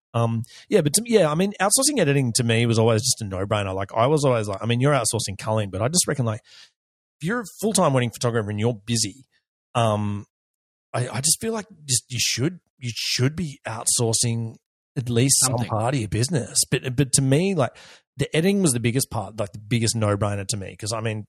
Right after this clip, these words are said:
Speaker 1: again, <laughs> I mean, I haven't done it for a lot of years, but I reckon if I had to do it now, it would probably take me eight, ten, twelve hours to edit a whole wedding. Like, and that's also, like, if you turn the internet off and, and just actually focused and, like, did it all at once. Do you know
Speaker 2: Mm.
Speaker 1: what I mean? Like, we're talking,
Speaker 2: Mm.
Speaker 1: most people will take a few days, like, a few hours a day,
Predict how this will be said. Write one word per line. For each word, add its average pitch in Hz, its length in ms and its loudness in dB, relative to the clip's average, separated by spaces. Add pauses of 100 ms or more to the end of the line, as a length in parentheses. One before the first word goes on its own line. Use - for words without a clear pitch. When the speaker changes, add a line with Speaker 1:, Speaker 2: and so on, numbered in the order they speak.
(180)
Speaker 1:
again, 139 220 -8
<laughs> - 40 -6
I - 160 -2
mean, 151 160 2
I 160 40 2
haven't 160 200 -2
done 113 140 4
it 101 60 -8
for 117 80 -4
a 104 60 -2
lot 107 220 4
of 101 80 -4
years, 98 360 -2
but 104 120 -6
I 113 80 0
reckon 123 180 0
if 117 80 -4
I 107 80 -14
had 127 240 -8
to 123 60 -10
do 101 160 -6
it 87 60 -8
now, 107 240 -2
it - 40 -4
would 107 80 -8
probably 240 200 -4
take - 140 0
me 170 120 -2 (120)
eight, 117 280 -4
ten, 131 280 -2
twelve 139 260 2
hours 147 260 0
to 123 120 -6
edit 110 160 -2
a 98 60 -4
whole 101 160 0
wedding. 90 260 -6
Like, 95 240 -12 (300)
and 123 120 0
that's 147 160 4
also, 117 260 2
like, 95 220 -6
if - 120 -14
you 104 60 -10
turn 107 240 0
the 92 100 -10
internet 95 380 -4
off 92 220 -12
and, 113 200 -6
and 117 160 -4
just 113 240 -8
actually 101 460 -4
focused - 400 -6
and, 98 100 -12
like, 104 180 -12
did 113 140 -4
it 110 80 -6
all 104 220 -4
at 101 60 -20
once. 101 340 -2
Do - 80 -2
you 254 40 -2
know 269 40 -2
Speaker 2:
Mm. - 40 0
Speaker 1:
what 127 80 0
I 120 40 -2
mean? 117 240 0
Like, 113 200 0
we're 117 120 2
talking, 107 320 0
Speaker 2:
Mm. 220 140 -2 (220)
Speaker 1:
most 123 220 2
people 101 160 -6
will 95 80 -12
take - 180 -12
a 87 60 -20
few 98 200 -12
days, 90 440 -12
like, 87 140 -18
a - 80 -20
few 98 160 -8
hours 90 260 -10
a 92 40 -20
day, 92 340 -12